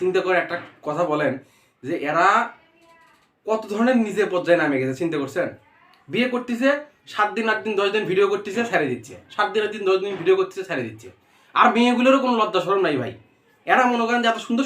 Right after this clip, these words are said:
সুন্দর চেহারা, কে রে তোরা কিসের ঠেকা? তোরাই যদি একটা Facebook পেজ খুলিস, YouTube পেজ, পেজ খুলিস, খুলে যদি এসে ভিডিও করিস, তা তোরা তো মনে করেন ভিউর অভাব থাকবে না।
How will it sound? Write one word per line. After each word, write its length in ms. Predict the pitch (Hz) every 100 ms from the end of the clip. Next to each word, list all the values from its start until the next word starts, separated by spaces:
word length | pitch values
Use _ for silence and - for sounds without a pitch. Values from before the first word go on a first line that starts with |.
| -
সুন্দর 160 | 233 226
চেহারা, 280 | 196 151 123 -
কে 80 | 233 226
রে 80 | 190 - _ _ -
তোরা 140 | 196 196
কিসের 200 | 202 262 -
ঠেকা? 180 | 147 110
তোরাই 220 | 170 233 269
যদি 100 | 262 262
একটা 120 | 254 233
Facebook 320 | 233 220 240
পেজ 140 | 240 226 -
খুলিস, 180 | 226 214
YouTube 220 | 196 220 -
পেজ, 140 | 208 - -
পেজ 120 | 196 -
খুলিস, 180 | 185 - _ _ -
খুলে 140 | 208 196
যদি 100 | 196
এসে 100 | 190 165
ভিডিও 160 | 170 175
করিস, 160 | 156 143 - - -
তা 60 | 226
তোরা 140 | 247 262
তো 60 | 262
মনে 80 | 233
করেন 120 | 226 220
ভিউর 160 | 156 208
অভাব 120 | 190 202
থাকবে 200 | 131 -
না। 60 | 95